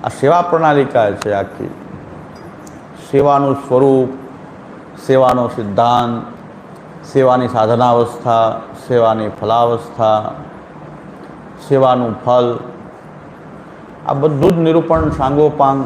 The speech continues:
આ ષોડશ ગ્રંથોમાં પ્રાપ્ત છે. તો આ સેવાનો પ્રકાર જ સંપૂર્ણપણે બતાવાયેલો છે. ઘણાએ કહેતા હોય છે કે શ્રી મહાપ્રભુજીના, અ, મહાપ્રભુજીનો સેવા પ્રકાર પ્રકટ નથી.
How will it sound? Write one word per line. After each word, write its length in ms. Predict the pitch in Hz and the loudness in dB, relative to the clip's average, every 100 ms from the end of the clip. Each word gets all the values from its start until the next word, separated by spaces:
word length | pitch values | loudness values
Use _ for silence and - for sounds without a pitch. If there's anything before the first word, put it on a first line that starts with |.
| 92 | -4
આ 180 | - 117 | 0 0
ષોડશ 360 | 107 - - 123 | 0 0 0 2
ગ્રંથોમાં 960 | 113 113 113 117 120 113 110 - - | 2 0 0 -4 -2 -2 -4 -10 -8
પ્રાપ્ત 360 | 120 117 - 123 | 0 0 0 -6
છે. 180 | - 113 | -2 -2
તો 100 | 110 | 0
આ 80 | |
સેવાનો 460 | 110 - 123 139 143 | -2 0 2 2 2
પ્રકાર 500 | 123 123 127 131 156 | -2 -2 2 4 4
જ 60 | 160 - - | 0 -8 -6
સંપૂર્ણપણે 800 | 123 123 143 135 127 117 117 123 - - - - - - - - - - - | -6 -2 -2 -2 -2 -2 -2 -6 -12 -16 -18 -18 -20 -20 -20 -20 -20 -20 -8
બતાવાયેલો 680 | - 113 120 117 104 104 143 | -4 0 4 4 2 0 -2
છે. 500 | - - - - - - - - - - - - - - - - - - - - - - - | -2 -6 -8 -12 -16 -18 -20 -20 -20 -20 -20 -20 -20 -20 -20 -20 -20 -20 -20 -20 -20 -18 -8
ઘણાએ 240 | 110 135 139 | 2 2 4
કહેતા 320 | 135 135 143 | 2 4 4
હોય 120 | 139 | 4
છે 100 | 135 | 2
કે 120 | 139 | 0
શ્રી 160 | 135 139 | 0 0
મહાપ્રભુજીના, 1040 | 123 123 123 147 139 135 139 139 135 127 - - - - - - - - - - - - - - - | 2 2 2 0 2 2 4 4 4 0 -4 -12 -18 -18 -18 -18 -18 -18 -20 -18 -18 -18 -16 -12 -2
અ, 300 | 123 120 120 | 2 4 4
મહાપ્રભુજીનો 580 | 113 120 139 135 139 135 | 2 0 0 2 2 2
સેવા 280 | 139 131 | 2 2
પ્રકાર 340 | 127 127 131 123 | 2 0 2 2
પ્રકટ 440 | 120 123 127 - | 0 0 -2 -2
નથી. 440 | 127 110 120 107 | -4 -4 -4 -4